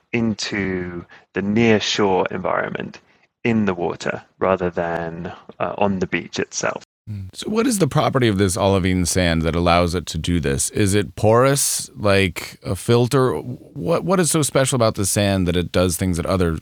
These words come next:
Speaker 2: sand doesn't, this mineral?
Speaker 1: Well, so it is, it is a so-called basic mineral or an alkaline mineral. Uh, and so what that means is when it's placed into the water, uh, it actually gradually dissolves in the water.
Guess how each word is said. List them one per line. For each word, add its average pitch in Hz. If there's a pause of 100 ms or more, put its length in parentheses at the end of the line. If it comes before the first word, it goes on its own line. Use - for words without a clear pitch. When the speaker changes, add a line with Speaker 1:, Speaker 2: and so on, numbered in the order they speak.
Speaker 2:
sand 69
doesn't, 67 (640)
this 82
mineral? 73 (380)
Speaker 1:
Well, 160
so 170
it 156
is, 156
it 139
is 139
a 131 (240)
so-called 131
basic - (360)
mineral 85
or 90
an 90
alkaline 92
mineral. - (520)
Uh, -
and 104
so 110
what 101
that 101
means 113
is 87 (300)
when 95 (280)
it's 104
placed -
into 113
the 101
water, 92 (880)
uh, 113
it -
actually 143
gradually 104
dissolves 98
in 87
the 85
water. -